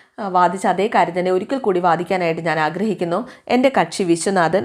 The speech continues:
ഒരു തെറ്റും ചെയ്യാത്ത നിരപരാധി തന്നെയാണ്.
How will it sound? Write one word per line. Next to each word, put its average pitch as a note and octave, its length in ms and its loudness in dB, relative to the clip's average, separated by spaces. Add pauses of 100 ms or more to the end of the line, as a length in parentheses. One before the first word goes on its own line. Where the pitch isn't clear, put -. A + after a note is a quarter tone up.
ഒരു C#4+ 200 2
തെറ്റും F#3+ 380 -2
ചെയ്യാത്ത E3 400 2
നിരപരാധി E3 600 2
തന്നെയാണ്. D#3+ 560 -2